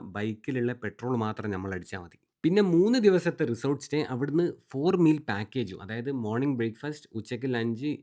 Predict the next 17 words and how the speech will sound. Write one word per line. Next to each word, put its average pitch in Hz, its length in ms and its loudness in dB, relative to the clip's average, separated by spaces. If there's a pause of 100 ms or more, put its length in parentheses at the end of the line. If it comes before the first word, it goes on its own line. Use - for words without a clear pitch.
വൈകുന്നേരം 120 540 0
ചായയും 113 340 -2
കടി, 117 220 -4
രാത്രി 117 420 -6
ഡിന്നറും 113 460 0
കിട്ടും. 92 220 -8
മൂന്ന് 117 320 -2
ദിവസത്തേക്കുള്ള 101 640 -8
എല്ലാം 135 300 -4
കൂടി 151 160 -4
വെറും 123 320 -4
ഏഴായിരത്തി 117 480 -2
അഞ്ഞൂറ് 107 180 -2
ഉറുപ്പിക 107 220 -8
മാത്രമേ 101 300 -8
ഉള്ളൂ. 135 140 -6
കുറച്ച് 123 280 -10